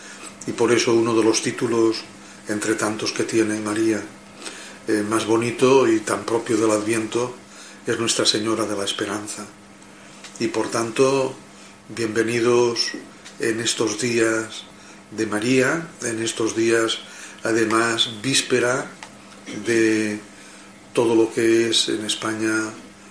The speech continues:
lo que significa la devoción, las referencias a la Inmaculada o a la Purísima. Según aquí en nuestra diócesis, si hablas en un sitio, la palabra es Inmaculada,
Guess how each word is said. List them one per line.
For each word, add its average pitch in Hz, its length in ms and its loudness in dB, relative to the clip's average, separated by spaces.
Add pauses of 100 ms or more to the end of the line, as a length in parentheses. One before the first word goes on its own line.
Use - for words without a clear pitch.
(120)
lo 117 80 0
que 113 120 -2
significa 113 880 -4 (400)
la 110 160 0
devoción, 107 840 0 (640)
las 110 220 -4
referencias 107 880 -2 (100)
a 110 100 -6
la 107 100 -4
Inmaculada 107 720 -2 (640)
o 107 80 -6
a 107 40 -4
la 107 100 -2
Purísima. 110 580 -4 (800)
Según 117 720 0 (400)
aquí 117 320 -4
en 113 120 0
nuestra 110 360 -2
diócesis, 120 760 0 (500)
si 113 280 -2
hablas 113 360 0
en 117 100 -2
un 113 140 -6
sitio, 110 560 -2 (500)
la 107 140 -6
palabra 113 420 -2
es 113 300 2
Inmaculada, 117 760 -2